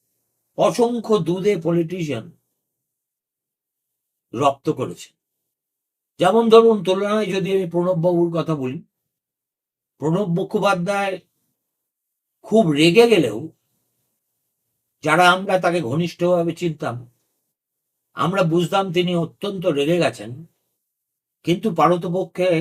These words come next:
সেই ক্রোধ তিনি পাঁচজনের সামনে প্রকাশ করার বান্দা ছিলেন। একই কথা প্রযোজ্য সমস্ত কুশলী রাজনীতিবিদদের ক্ষেত্রে।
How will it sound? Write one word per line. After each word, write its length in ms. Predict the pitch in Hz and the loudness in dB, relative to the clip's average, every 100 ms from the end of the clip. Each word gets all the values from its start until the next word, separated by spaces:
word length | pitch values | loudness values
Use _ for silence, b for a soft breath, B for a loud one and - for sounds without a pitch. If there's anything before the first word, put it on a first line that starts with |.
| 170 _ _ | -2 _ _
সেই 180 | 160 175 165 | -2 -2 0
ক্রোধ 320 | 160 170 131 - _ _ _ _ _ _ _ _ _ - | 0 2 0 -6 _ _ _ _ _ _ _ _ _ -4
তিনি 180 | 170 175 | -4 -2
পাঁচজনের 580 | 160 156 143 175 180 165 | -2 -2 -2 -4 -4 -4
সামনে 240 | 160 170 165 | -4 -2 -4
প্রকাশ 240 | 151 156 151 | -6 -8 -8
করার 300 | - 147 147 139 | -8 -6 -6 -6
বান্দা 260 | 120 127 120 | -6 -6 -8
ছিলেন। 340 | - 113 104 165 _ _ _ _ _ _ _ _ _ _ _ _ | -8 -10 -10 -14 _ _ _ _ _ _ _ _ _ _ _ _
একই 300 | 131 170 233 240 | -2 -2 -2 -4
কথা 240 | 240 233 220 | -2 -2 -4
প্রযোজ্য 380 | 147 160 170 131 117 - _ _ _ _ _ _ - | -2 -2 -4 -6 -10 -10 _ _ _ _ _ _ -6
সমস্ত 640 | 175 185 240 262 - - 220 185 143 - _ _ _ _ _ _ _ _ _ _ _ _ _ _ _ - | -2 2 4 2 0 -2 0 0 -2 -8 _ _ _ _ _ _ _ _ _ _ _ _ _ _ _ -6
কুশলী 500 | 170 165 208 202 196 | -4 0 2 2 -2
রাজনীতিবিদদের 880 | 170 135 143 156 156 147 139 117 117 - | 0 0 0 -4 -4 -6 -6 -8 -10 -10
ক্ষেত্রে। 320 | 87 - - | -16 -18 -20